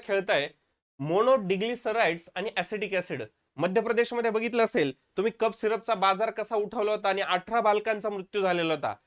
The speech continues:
त्याच्या व्यतिरिक्त काही, अ, याच्यातही पण उत्तर प्रदेशमध्ये सुद्धा सहा बालकांचा मृत्यू झालेला होता. आणि यानुसार या,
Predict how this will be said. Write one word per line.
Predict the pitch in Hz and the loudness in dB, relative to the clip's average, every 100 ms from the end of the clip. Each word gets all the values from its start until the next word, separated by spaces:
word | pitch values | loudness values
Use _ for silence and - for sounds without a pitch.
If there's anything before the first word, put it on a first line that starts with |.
| _ _ | _ _
त्याच्या | 160 190 | -2 2
व्यतिरिक्त | 214 208 226 196 220 | 2 2 -2 -2 -2
काही, | 214 214 208 - | 0 0 -2 -2
अ, | 165 175 | 0 2
याच्यातही | 175 175 208 214 | 0 0 0 0
पण | 185 165 107 _ - | 0 -4 -4 _ -6
उत्तर | 143 170 - 214 | 0 0 2 2
प्रदेशमध्ये | 214 220 - 226 220 | 2 0 0 -4 -4
सुद्धा | 214 220 | -4 -4
सहा | - 220 | 0 0
बालकांचा | 208 202 208 202 196 | 2 2 0 -2 -4
मृत्यू | 185 175 190 | -8 -4 -2
झालेला | 165 165 | 0 0
होता. | 160 135 117 _ _ - | -2 -2 -6 _ _ -4
आणि | 170 180 | 0 2
यानुसार | 208 277 262 - 143 147 _ _ _ | 2 2 0 0 -2 -2 _ _ _
या, | 151 214 | 0 2